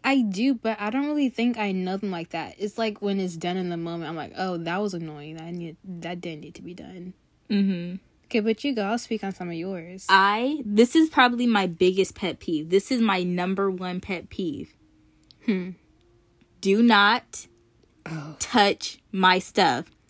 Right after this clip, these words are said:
Speaker 1: Girl,
Speaker 2: That
Speaker 1: I
Speaker 2: is my
Speaker 1: know.
Speaker 2: number one pet peeve because I think it's so rude.
Speaker 1: Mm-hmm.
Speaker 2: Like, because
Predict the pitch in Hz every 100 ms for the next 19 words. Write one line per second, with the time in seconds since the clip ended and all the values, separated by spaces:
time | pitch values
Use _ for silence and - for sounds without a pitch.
0 | _ 175 165 190 190 190 202 202 214 254
1 | 302 302 285 240 220 240 233 240 233 226
2 | - 220 - - 196 202 254 - _ _
3 | - 226 254 226 214 - _ - 226 262
4 | 285 277 - 226 - - - 214 220 226
5 | 175 180 190 214 269 320 - _ _ _
6 | _ 220 190 196 240 220 240 302